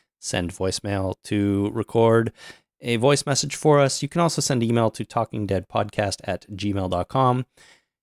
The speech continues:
You can find us on Twitter at Talking Dead or on Facebook at facebook dot com slash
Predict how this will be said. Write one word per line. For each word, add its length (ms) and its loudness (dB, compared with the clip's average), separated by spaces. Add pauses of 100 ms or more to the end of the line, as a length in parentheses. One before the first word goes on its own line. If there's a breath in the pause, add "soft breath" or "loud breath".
You 80 -10
can 120 0
find 200 4
us 120 0
on 100 0
Twitter 380 2 (100)
at 160 -6
Talking 320 -2
Dead 420 4
or 240 -2
on 180 -4
Facebook 520 -6
at 120 -16
facebook 440 -10 (120)
dot 260 -2
com 340 0
slash 560 -2